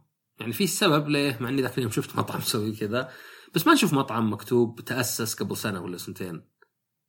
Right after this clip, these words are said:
شفت واحد كاتب تأسس ألفين واحد وعشرين.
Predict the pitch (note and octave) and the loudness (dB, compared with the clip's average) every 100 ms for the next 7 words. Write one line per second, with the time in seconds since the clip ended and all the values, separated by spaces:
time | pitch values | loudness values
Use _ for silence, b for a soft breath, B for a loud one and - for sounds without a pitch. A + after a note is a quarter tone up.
0 | - G#3+ - B2 - - A2 G#2+ - A2 | -2 -2 2 0 0 -4 -6 -4 -4 -4
1 | - G#2 G#2 G#2+ G2+ F2+ F2 E2+ - F2 | -4 -6 -6 -4 -4 -6 -10 -12 -10 -12
2 | D#2+ | -12